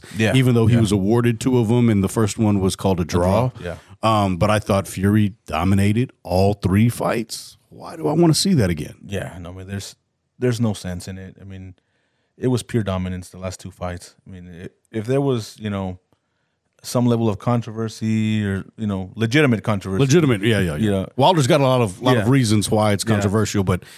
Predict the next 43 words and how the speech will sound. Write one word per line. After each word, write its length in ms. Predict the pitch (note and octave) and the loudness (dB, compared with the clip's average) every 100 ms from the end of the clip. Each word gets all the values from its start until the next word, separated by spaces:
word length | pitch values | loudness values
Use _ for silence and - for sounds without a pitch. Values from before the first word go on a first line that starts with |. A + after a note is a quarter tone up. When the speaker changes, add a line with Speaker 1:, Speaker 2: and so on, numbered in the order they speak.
| - | -10
Speaker 2:
he 100 | - | 0
may 140 | C3+ B2 | 2 4
be 120 | A#2 | 2
the 160 | A2 B2+ | 0 0
only 240 | A2+ A2 | 2 4
one 180 | G2+ G2+ | 4 4
who 100 | F#2+ | 2
believes 340 | G2+ G2 F#2 E2+ | 2 2 0 -2
those 180 | D#2+ G2 | -6 -4
Speaker 1:
Yeah. 100 | E2 | -4
Speaker 2:
theories. 320 | C2+ C#2 - _ _ _ | -4 -8 -16 _ _ _
Speaker 1:
But 140 | B2+ B2+ | -2 0
you 120 | D#3+ | 2
know 80 | F#3 | 2
what? 180 | F#3+ E3 | 2 2
That's 180 | F3 | 2
something 260 | F#3+ F3+ F#3+ | 2 0 0
about 360 | C#3+ C3+ B2 _ - | 2 2 0 _ -8
Wilder 420 | A2 C#3+ F3+ D3 | 0 2 4 2
that, 220 | B2+ A2+ | 2 0
you 80 | B2+ | 0
know, 100 | A#2 | 0
I 60 | A#2+ | 2
kinda, 420 | D3+ D3+ B2 G#2+ _ _ - | 0 2 0 -2 _ _ -10
at 80 | |
the 60 | A2+ | -4
same 200 | - D#3+ | 0 2
time, 140 | E3 | 4
I 40 | C#3 | 4
kinda 220 | F3 E3+ | 4 4
respect 420 | C3+ - D#3+ F3 | 2 2 0 0
because, 300 | C#3 C#3 A2+ - - | 0 -2 -2 -6 -8
you 80 | C3+ | -2
know, 100 | C3+ | 0
he 120 | C3 D#3+ | 0 0
doesn't 380 | C3+ D#3 D#3+ | 0 2 0
give 140 | D3+ C#3+ | 0 2
in. 200 | E3+ D#3+ | 2 2
You 100 | C3+ | 2
know, 140 | B2+ | 2
that 100 | A#2+ | 2
Speaker 2:
You 80 | A#2 | 4
Speaker 1:
man, 120 | - | 2